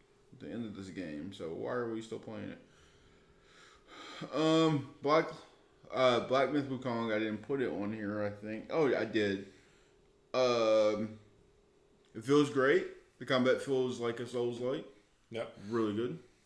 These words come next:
Speaker 2: Yep, that's according to, uh,
Speaker 1: I G N.
Speaker 2: the, the I G N authors here. Apparently, they've gotten some hands-on experience with it.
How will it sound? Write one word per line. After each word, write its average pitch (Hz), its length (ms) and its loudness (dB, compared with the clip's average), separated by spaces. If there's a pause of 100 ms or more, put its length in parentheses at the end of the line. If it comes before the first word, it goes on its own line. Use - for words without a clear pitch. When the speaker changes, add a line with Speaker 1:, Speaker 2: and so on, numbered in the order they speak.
(960)
Speaker 2:
Yep, - 280 -6
that's 110 200 -6
according 107 420 -2
to, 98 400 -2
uh, 87 220 -4 (400)
Speaker 1:
I 127 80 -2
G 117 160 -8
N. 127 60 -8
Speaker 2:
the, 95 360 0
the 85 60 -6
I 98 120 -4
G 98 200 -8
N 95 300 -8 (320)
authors 101 420 -4
here. 104 260 0
Apparently, 104 380 -6
they've 98 200 -2
gotten 92 180 -4
some 90 140 -8
hands-on 95 300 -10
experience 95 420 -8
with 98 140 -8
it. 147 100 -2